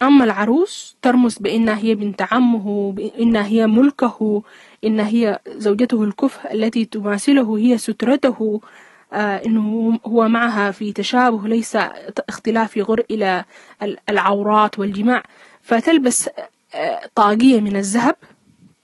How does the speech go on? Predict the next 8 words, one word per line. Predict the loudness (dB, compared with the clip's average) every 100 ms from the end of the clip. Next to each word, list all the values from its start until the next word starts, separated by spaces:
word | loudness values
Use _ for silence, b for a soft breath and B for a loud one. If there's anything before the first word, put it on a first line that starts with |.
| _ -20 -6
تسمى | -4 2 4 4 4 0 -6 _ _ _ _ _ _ _ _ _ _ -10
بالجدلة. | -4 0 0 -2 _ -6 -2 2 2 0 -4 -6 _ _ _ _ _ _ _ _ _ _ _ _ _ _ _ _ B B B B B B B B -2
والجدل | 2 2 2 0 -2 0 0 0
عبارة | 0 2 2
عن | 0 -2 -6 -8 -18 -20 _ _ _ _ _ _ _ -12
شعر | -8 -2 2 2 2 -2 _
صناعي | -10 -2 0 2 0 -2
خيوط، | -2 0 4 4 2 -14